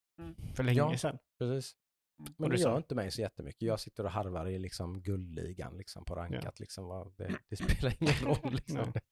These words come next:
Speaker 3: Det, det, ja, det är roligt. Jag gillar det. Det är my-,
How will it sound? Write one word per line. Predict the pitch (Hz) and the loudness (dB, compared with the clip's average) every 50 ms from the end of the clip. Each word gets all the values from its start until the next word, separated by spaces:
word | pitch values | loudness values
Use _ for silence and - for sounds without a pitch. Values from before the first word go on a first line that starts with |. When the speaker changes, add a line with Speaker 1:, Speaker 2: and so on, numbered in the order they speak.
| - - 208 202 185 147 - | -16 -16 -14 -12 -14 -14 -10
Speaker 3:
Det, | - - 110 113 110 101 101 98 104 101 | -6 -2 0 0 0 0 0 -2 -4 -4
det, | 101 107 104 104 101 107 104 101 98 - - _ _ _ _ | -2 -2 0 0 -2 -2 -4 -6 -10 -14 -18 _ _ _ _
ja, | 101 123 151 | 0 2 2
det | 180 | 2
är | 185 | 2
roligt. | 202 202 143 123 143 - _ _ | 0 0 -2 -4 -6 -8 _ _
Jag | - 131 151 | -2 0 2
gillar | 151 123 107 | 2 2 2
det. | 113 117 - _ - - - 170 - _ _ | 2 0 -4 _ -10 -10 -10 -10 -10 _ _
Det | 113 110 110 | -2 -2 0
är | 113 113 110 | -2 -4 -6
my-, | 117 131 131 139 156 160 | -8 -6 -2 2 2 2